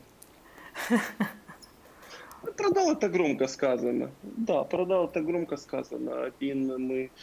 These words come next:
э, просто у-, убили, второй я типа продал долю,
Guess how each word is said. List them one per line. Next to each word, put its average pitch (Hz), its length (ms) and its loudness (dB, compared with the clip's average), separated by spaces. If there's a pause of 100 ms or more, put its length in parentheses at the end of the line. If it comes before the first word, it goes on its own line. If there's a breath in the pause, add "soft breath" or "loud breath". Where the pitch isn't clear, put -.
(360 loud breath)
э, 120 120 -6
просто 131 400 -4
у-, 123 340 0
убили, 160 560 0
второй 135 500 -2
я 123 100 0
типа 127 320 -4
продал 123 500 -2
долю, 139 540 2